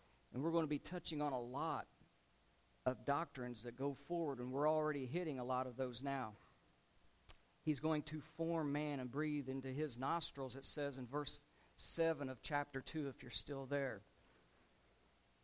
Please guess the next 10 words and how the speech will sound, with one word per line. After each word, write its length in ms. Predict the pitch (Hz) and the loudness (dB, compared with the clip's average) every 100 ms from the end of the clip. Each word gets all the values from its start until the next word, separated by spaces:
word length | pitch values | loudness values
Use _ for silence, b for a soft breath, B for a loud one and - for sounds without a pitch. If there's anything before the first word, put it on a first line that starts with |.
| - - | -6 0
It 140 | 151 | 2
says 480 | - 185 185 165 123 | 2 6 8 6 4
that 160 | 143 123 | -4 0
Jesus 440 | 160 180 156 165 | 0 0 -2 -4
Christ 560 | - 180 175 160 - - | -2 2 4 2 -2 0
breathed 380 | 175 180 151 | 0 0 2
into 680 | 165 170 170 - 156 143 131 127 - | 2 4 2 0 0 0 -2 -6 -6
man's 680 | 120 151 170 170 165 139 - - | 0 2 2 2 2 0 -4 -2
nostrils 920 | 131 170 170 - - 127 113 - - - - - - - - - - - - - - | 2 4 2 0 -4 -8 -6 -10 -10 -16 -20 -20 -20 -20 -20 -20 -20 -20 -20 -12 -6
and 360 | 135 131 120 | -4 -2 -6